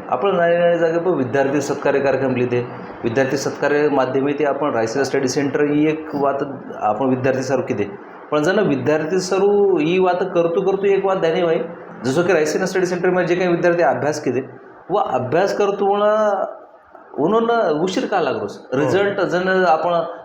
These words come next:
Speaker 1: देखायचं की जे विद्यार्थीनं दीस साल लागेल, चाहे होतं तीन साल लागेल, जर तर तीन साल लागेल, चाहे होतं पाच साल लागेल, तो एक बात येणं पण जण स्टडी किती एक बात ध्याने माय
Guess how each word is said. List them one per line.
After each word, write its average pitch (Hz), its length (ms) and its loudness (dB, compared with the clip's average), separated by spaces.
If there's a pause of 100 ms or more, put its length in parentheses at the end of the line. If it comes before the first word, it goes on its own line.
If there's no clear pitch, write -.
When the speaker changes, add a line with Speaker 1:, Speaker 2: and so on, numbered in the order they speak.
Speaker 1:
देखायचं 160 300 0
की 160 120 0
जे 160 160 2
विद्यार्थीनं 170 720 2
दीस 170 200 0
साल 175 120 2
लागेल, 175 240 2
चाहे 175 160 2
होतं 170 160 2
तीन 170 260 -2
साल 143 180 0
लागेल, 117 260 2
जर 120 200 0
तर 156 60 0
तीन 175 240 0
साल 170 180 2
लागेल, 170 180 0
चाहे 170 140 0
होतं 170 160 0
पाच 170 220 0
साल 147 100 -4
लागेल, 110 220 -4 (480)
तो 185 60 2
एक 226 340 2
बात 226 240 4
येणं 214 320 0
पण 214 160 0
जण 202 140 0
स्टडी 196 280 0
किती 202 260 0
एक 196 140 -2
बात 202 140 0
ध्याने 190 280 0
माय 156 160 0